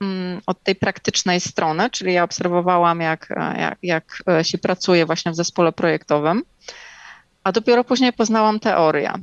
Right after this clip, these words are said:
I to mi się tak wtedy wszystko lepiej ułożyło. Mm, poznałam teorię głównie przez, e, certyfikat, na który się zdecydowałam. To był certyfikat ipme,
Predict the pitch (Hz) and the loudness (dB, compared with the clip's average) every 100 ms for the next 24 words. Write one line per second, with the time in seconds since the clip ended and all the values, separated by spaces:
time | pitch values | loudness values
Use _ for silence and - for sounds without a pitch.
0 | - _ 190 185 233 254 240 220 - - | -12 _ -12 -6 -6 -6 -4 -4 -6 -4
1 | - 214 208 - 220 - - 208 202 202 | 0 0 0 -2 -2 -4 0 4 6 6
2 | 196 202 202 202 190 202 185 185 175 160 | 4 2 2 0 0 0 2 2 2 4
3 | 165 208 - - - - - _ - 196 | 4 2 0 -12 -20 -20 -20 _ -8 -6
4 | 190 190 190 190 208 240 240 240 226 226 | -4 -4 -4 0 2 2 0 2 4 4
5 | 220 220 220 202 - - 202 196 - - | 0 -2 -4 -6 -4 -2 -2 -2 -8 -6
6 | 190 185 185 180 185 202 - 214 240 214 | -2 0 0 -2 -4 -6 -4 -4 -2 -2
7 | 185 180 185 - 180 175 - 180 175 214 | -2 -2 -2 -2 -2 -4 -4 -2 2 0
8 | 202 180 180 - 180 - 185 - 180 175 | 0 -4 -4 -2 -4 -4 -8 -6 -4 -6
9 | - 220 - 208 208 | -2 -4 0 0 0